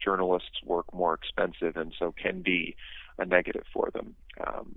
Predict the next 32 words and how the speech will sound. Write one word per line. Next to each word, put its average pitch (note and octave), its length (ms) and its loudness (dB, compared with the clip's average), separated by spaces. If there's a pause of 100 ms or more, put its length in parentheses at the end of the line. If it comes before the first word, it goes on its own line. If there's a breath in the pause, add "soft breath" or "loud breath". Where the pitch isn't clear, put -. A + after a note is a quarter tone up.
an F#2 160 -8
injury. - 380 -8 (480 loud breath)
But, A#2 300 12 (200)
uh, A#2 260 8
even F#3 280 0
beyond G2 520 12
that, D#2+ 280 8 (1600)
part, - 380 6
part E3 220 12
of D3 120 6
those G#2+ 200 10
benefits, A2 520 6 (220)
uh, F#2+ 260 4 (260)
arise G2 400 12 (100)
only C3+ 280 -2
because G#2+ 460 6 (100)
someone G2 360 2
works G2 300 6 (240)
for G2+ 640 8
an F#2+ 100 0
employer G2+ 640 4 (180)
for, G2 380 8 (520 loud breath)
uh, F#2 340 2
a, G2+ 100 4 (120)
a - 80 2
particular G#2 440 4
period F#2 340 4
of - 60 -12 (120)
time D#3 440 8
or G2 500 8
a, G2 140 6 (140)
a F#2 40 -2